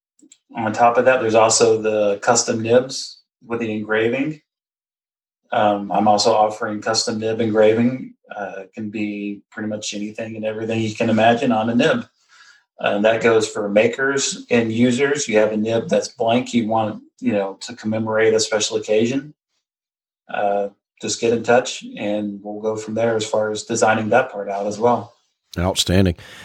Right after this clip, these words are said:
Speaker 2: And, you know, that's good information, especially for those people, 'cause I know you probably get a lot of, "Hey, what, what do you want me to do to get a pin? What do I have to do?" We all get di-, uh, direct messages on Instagram. "What do I need?" And, and I always have to say, "Hey, go check out my website. Here's an order form.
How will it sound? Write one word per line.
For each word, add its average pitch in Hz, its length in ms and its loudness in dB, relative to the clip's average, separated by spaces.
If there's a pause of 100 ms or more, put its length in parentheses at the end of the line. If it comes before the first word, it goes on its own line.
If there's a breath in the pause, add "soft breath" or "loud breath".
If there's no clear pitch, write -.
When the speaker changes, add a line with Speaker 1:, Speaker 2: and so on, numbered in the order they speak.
(160 loud breath)
Speaker 2:
And, 104 260 6
you 127 140 6
know, 113 160 8
that's 104 220 4
good 120 160 8
information, 92 720 4
especially 85 480 0
for - 120 -4
those 78 200 0
people, 85 260 -2
'cause 95 140 -4
I 95 80 4
know 92 100 4
you 85 160 2
probably 82 240 -2
get 76 160 -6
a 76 60 -4
lot 73 260 -4
of, 71 160 -10
"Hey, 104 200 4
what, 87 240 2
what 92 220 2
do 87 40 0
you 87 80 4
want 85 120 0
me 82 60 -2
to 80 80 -2
do 78 140 -2
to 73 80 -4
get 69 120 -6
a - 60 -8
pin? 67 240 -8
What 71 120 -10
do 80 100 -4
I 69 80 -6
have 71 160 -10
to 69 60 -14
do?" 65 300 -14
We 117 180 4
all 127 120 8
get 104 380 0
di-, 113 180 2 (380)
uh, 82 220 2 (320)
direct 101 260 2
messages 95 440 0
on 90 80 -4
Instagram. 90 600 -4 (540 soft breath)
"What 123 120 2
do 123 60 6
I 117 60 6
need?" 117 140 2
And, 117 400 0 (120)
and 110 220 -2
I 104 120 6
always 101 160 4
have 101 120 2
to 90 60 -8
say, 82 140 -2
"Hey, 95 140 -2
go 98 140 -2
check 117 200 2
out 110 100 6
my 113 100 4
website. 101 460 2
Here's 85 340 -6
an 78 80 -6
order 110 220 0
form. 98 540 -2